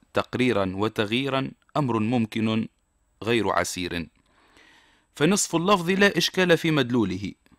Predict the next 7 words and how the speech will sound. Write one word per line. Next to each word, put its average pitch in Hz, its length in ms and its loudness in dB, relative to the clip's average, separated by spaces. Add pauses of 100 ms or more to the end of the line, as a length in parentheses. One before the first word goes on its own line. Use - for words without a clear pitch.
(760)
وهو 95 220 0
قولهم: 131 720 2
"انصر 139 340 0 (100)
أخاك 127 380 0
مظلوما". 151 560 0 (1080)
هذا 98 300 0
أمر 117 360 2